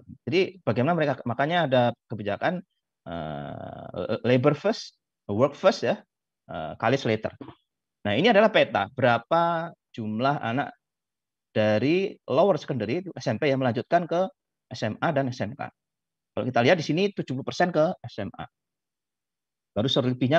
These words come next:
ke S M K. S M K pun ternyata ini yang, yang akhirnya di sini di S M K ini ternyata banyak juga yang melanjutkan, dua puluh tiga persen lebih. Nah, jadi yang kerja sekitar lima puluh persen,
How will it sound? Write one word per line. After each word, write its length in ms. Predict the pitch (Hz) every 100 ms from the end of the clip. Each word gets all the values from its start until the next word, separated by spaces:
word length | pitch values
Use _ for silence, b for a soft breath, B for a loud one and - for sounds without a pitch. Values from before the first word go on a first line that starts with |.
| 160
ke 80 | 143
S 160 | -
M 80 | 95
K. 160 | - 80
S 160 | 117
M 160 | 127 127
K 80 | 139
pun 240 | 202 240 B B B -
ternyata 640 | 143 156 240 247 117 151
ini 320 | - 123 170 143
yang, 160 | 131 127
yang 320 | 127 127 123 - -
akhirnya 320 | 117 110 110
di 320 | 110 104 98
sini 240 | - 170 214
di 80 |
S 80 | 127 139
M 80 | 127
K 240 | 117 104
ini 80 | 202
ternyata 320 | 170 143 175
banyak 320 | 175 131 131
juga 240 | 120 - 196
yang 240 | 214 277
melanjutkan, 480 | - 180 220 - 151 147
dua 80 | 135
puluh 140 | 160
tiga 80 | 151
persen 320 | - - 170
lebih. 320 | 175 - - - _ _ _ _ _ _ -
Nah, 320 | 80 67 - 90
jadi 240 | 123 165
yang 80 | 160
kerja 560 | 143 127 123 196 202
sekitar 320 | 190 - - 160
lima 240 | 139 131
puluh 80 | -
persen, 320 | - 87